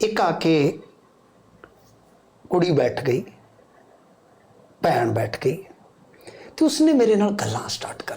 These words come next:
ਦਿੱਤੀਆਂ। ਜਿਸ ਵੇਲੇ ਗੱਲਾਂ ਸਟਾਰਟ ਕਰ ਦਿੱਤੀਆਂ ਤੇ ਚਲੋ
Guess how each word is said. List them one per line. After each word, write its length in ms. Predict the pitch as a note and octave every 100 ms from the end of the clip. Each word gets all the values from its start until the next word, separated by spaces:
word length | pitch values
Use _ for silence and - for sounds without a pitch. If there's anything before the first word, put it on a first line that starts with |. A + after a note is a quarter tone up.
| -
ਦਿੱਤੀਆਂ। 360 | - - - - _ _ _ _ _ _ _ - - - -
ਜਿਸ 200 | E3+ F3+
ਵੇਲੇ 160 | G#3 G3
ਗੱਲਾਂ 300 | D#3+ C#3+ D3
ਸਟਾਰਟ 320 | C#3+ D3+ C#3+
ਕਰ 180 | - C#3
ਦਿੱਤੀਆਂ 560 | B2+ B2+ B2+ B2+ B2+ B2+
ਤੇ 440 | - B2+ A#2+ - - - - _ _ _ _ - - -
ਚਲੋ 400 | E3 C#3+ A#2